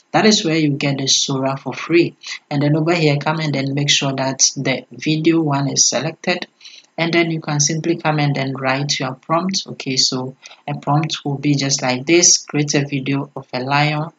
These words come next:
in the jungle ready for war," and then you come and then click on the create, okay? So you have ten fast creations, okay? I've already used two, and then it is nine by sixteen and then five seconds and fast,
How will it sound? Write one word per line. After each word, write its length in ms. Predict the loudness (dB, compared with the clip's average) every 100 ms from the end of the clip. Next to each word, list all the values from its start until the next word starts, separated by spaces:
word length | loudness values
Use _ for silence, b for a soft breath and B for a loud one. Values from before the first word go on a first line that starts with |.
| b b b b
in 80 | -2
the 160 | -2
jungle 520 | 0 2 2 0 -2 -2
ready 300 | -2 -4 -6
for 280 | -6 -6
war," 440 | -2 0 0 -2 -8
and 140 | -8 -6
then 80 | -4
you 80 |
come 220 | -4 -2 -2
and 100 | -2
then 220 | -4 -6
click 320 | -8 -8 -6
on 140 | -8 -6
the 120 | -8
create, 460 | -10 -6 -6 -4 -6
okay? 380 | -6 -8 -8 -10 B B
So 440 | 0 4 4 4 0
you 220 | 2 0
have 520 | 0 0 2 2 0 -4 _ _ _ _
ten 320 | 2 2 2
fast 440 | -2 2 2 2
creations, 640 | -2 -4 -2 -2 -2 -4 -6
okay? 340 | -10 -6 -6 -6 -6
I've 200 | -6 -4
already 280 | -2 0
used 400 | 2 0 -2 -8
two, 320 | -4 -2 -2 -6 B B B B -2
and 140 | 2
then 260 | 2 0 0
it 220 | -2 0
is 340 | 2 2 0 _ _ _ _
nine 280 | 0 0 2
by 160 | 0
sixteen 480 | 2 2 0 -2 -4
and 140 | -2 -2
then 220 | -4 -4
five 260 | -2 0 0
seconds 540 | 0 -2 -2 -2 -2
and 320 | -4 -4 -8
fast, 720 | -12 -2 0 2 2 2 -4